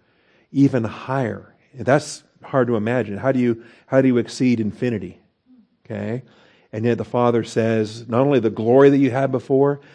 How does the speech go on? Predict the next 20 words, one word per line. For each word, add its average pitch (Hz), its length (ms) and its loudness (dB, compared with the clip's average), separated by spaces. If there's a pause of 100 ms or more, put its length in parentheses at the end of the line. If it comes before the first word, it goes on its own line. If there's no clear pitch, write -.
(240)
but 113 100 0
an 117 120 0
even 120 280 0
greater 113 360 0
glory 110 320 -4
that 107 160 -8
you've 107 120 -6
never 123 280 -4
had 95 260 -12
before, 101 480 -20 (480)
because 113 300 -2
he 107 80 -4
humbled 113 320 -4
himself 101 420 -10
to - 80 -20
the 101 80 -10
point 104 240 -14
of 104 120 -20
death. - 280 -18 (1040)
So - 240 -2